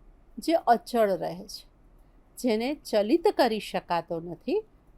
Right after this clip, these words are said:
તેવા ખર્ચની વાત છે. અ, નિર્ગમનના ફેરફારો, નિર્ગમનના ફેરફારો હોવા છતાં તે અર્ધચલિત ખર્ચ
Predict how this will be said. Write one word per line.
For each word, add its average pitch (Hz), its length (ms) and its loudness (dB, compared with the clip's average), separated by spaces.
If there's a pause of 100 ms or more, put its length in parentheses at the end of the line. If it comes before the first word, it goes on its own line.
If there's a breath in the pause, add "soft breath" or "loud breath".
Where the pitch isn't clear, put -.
(240)
તેવા 302 300 4
ખર્ચની 185 560 -4
વાત 165 220 -6
છે. - 340 -6 (600 soft breath)
અ, 220 300 0
નિર્ગમનના 403 800 4
ફેરફારો, 233 640 2 (1500)
નિર્ગમનના 339 760 4
ફેરફારો 285 680 2
હોવા 214 320 -2
છતાં 269 480 0 (340)
તે 254 120 0
અર્ધચલિત 262 880 4
ખર્ચ - 480 -2